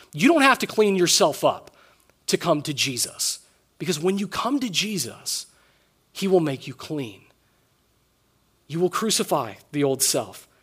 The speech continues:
and put on the new. Genuine repentance is more than just feeling bad about your sin.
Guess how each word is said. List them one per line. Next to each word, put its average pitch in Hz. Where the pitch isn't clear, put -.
and 143
put 156
on 131
the 123
new. 113
Genuine 220
repentance 180
is 160
more 185
than 190
just 160
feeling 170
bad 147
about 135
your 131
sin. 131